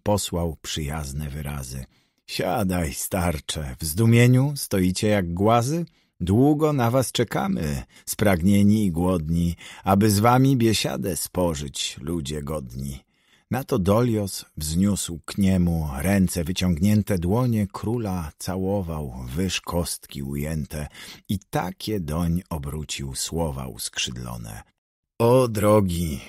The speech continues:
więc wróciłeś, wraca co stracone. Nikt cię się nie spodziewał, niebo nam cię zsyła, witaj nam, oby łaska bogów ci świeciła.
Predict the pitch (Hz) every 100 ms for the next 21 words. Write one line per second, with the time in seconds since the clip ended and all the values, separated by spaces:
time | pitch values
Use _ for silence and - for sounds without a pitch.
0 | 85 98 123 110 104 120 117 - 196 117
1 | 76 65 - - - 82 120 147 170 -
2 | 82 69 - 95 82 - - 98 92 -
3 | 98 80 69 64 - _ 90 120 160 -
4 | - - 143 - 127 117 104 - 92 78
5 | 78 69 71 69 65 - 78 101 117 110
6 | 120 123 123 107 101 104 98 101 90 -
7 | - 131 120 90 76 76 139 - 80 73
8 | 73 76 71 90 90 95 123 151 - -
9 | 139 - 98 113 156 135 - 101 - -
10 | 87 82 65 - 82 78 - - 80 71
11 | 69